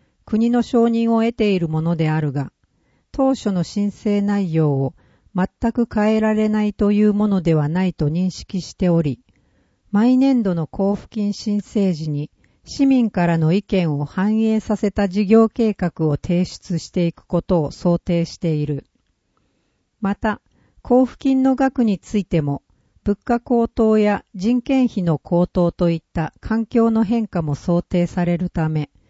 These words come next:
国が毎年度審査をする中で、説明がつく範囲においては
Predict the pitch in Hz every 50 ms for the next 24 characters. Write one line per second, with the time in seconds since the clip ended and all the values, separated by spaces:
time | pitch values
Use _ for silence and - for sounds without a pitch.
0 | _ _ _ _ _ _ - - 214 214 233 247 233 233 233 - - _ _ _
1 | _ - 208 226 233 240 240 240 247 240 226 208 185 180 160 - - - - 240
2 | 226 208 - - 185 165 156 147 - - 170 160 170 170 170 165 - - 156 143
3 | 131 139 139 - _ _ _ _ _ _ _ _ - - 196 - - 254 254 254
4 | 254 254 254 254 254 - - - - 202 185 - 202 208 208 202 185 180 170 160
5 | 156 151 156 170 175 170 160 _ - 170 160 151 139 -